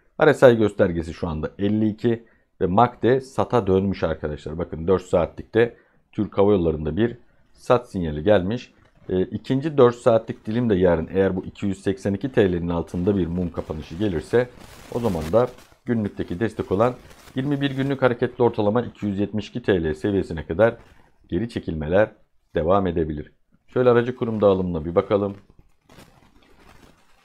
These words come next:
İlk beş alıcı yüzde altmış yedi, ilk beş satıcı yüzde altmış sekiz. En iyi alıcıya baktığımızda diğeri görüyoruz.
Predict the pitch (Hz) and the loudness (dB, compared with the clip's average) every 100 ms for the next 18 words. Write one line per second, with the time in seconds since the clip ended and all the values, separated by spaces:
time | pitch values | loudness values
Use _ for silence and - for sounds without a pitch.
0 | _ _ _ 170 170 165 165 147 127 117 | _ _ _ -2 2 2 4 4 2 0
1 | 107 101 - 101 - 127 135 - 131 131 | 4 2 2 -6 -6 -4 -6 -2 -2 0
2 | - - 135 110 92 110 - 107 - 92 | -6 -8 -6 0 4 4 2 -10 -8 -8
3 | 80 - 113 117 117 104 107 98 107 110 | -8 -6 -2 2 2 2 2 4 2 0
4 | - 95 85 82 95 95 110 117 113 117 | -4 -2 -2 0 -2 0 0 0 0 0
5 | 117 117 120 | 0 0 -2